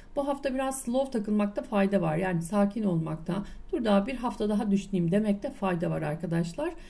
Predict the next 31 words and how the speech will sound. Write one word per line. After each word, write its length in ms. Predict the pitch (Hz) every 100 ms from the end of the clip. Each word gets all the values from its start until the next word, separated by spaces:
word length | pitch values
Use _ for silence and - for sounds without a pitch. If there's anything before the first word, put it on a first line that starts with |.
| - - -
Düşünün, 460 | 330 330 370 330 403 -
öyle 220 | 277 220
karar 380 | 208 196 185 180
verin. 240 | 185 220 - - - -
Zaman 420 | - 285 285 269
geç 320 | 254 247 - 254
değil, 240 | 240 254 - - 339
bu 120 | 285
hafta 260 | 208 -
olmaz, 320 | 202 202 277 -
haftaya 440 | 247 - - 226
olur 300 | 190 160 165
diye 160 | 202 196
düşünebilirsiniz. 960 | 202 214 254 202 208 208 175 247 - - - - -
Haftaya 580 | - 208 - 302 302 311
da 120 | -
akrepten 540 | 247 262 269 285 269
çıkacak 440 | 254 277 269 285 -
zaten, 480 | 214 196 196 294 339 -
yaya 240 | 208 262
geçecek. 640 | 285 214 202 170 254 285 - - - -
Orada 340 | 240 240 240
da 260 | 226 269 294 330 - - - - - -
enerji 540 | 208 220 233 233 233 247
biraz 320 | 240 247 254
şey 180 | 254 214
enerjisi, 560 | 175 160 160 165 -
ilahi 440 | 208 202 208 208 254
olanla 420 | 214 208 247 202
bağlantı 480 | 196 196 202 202 233
enerjisi. 720 | 175 165 165 165 165 262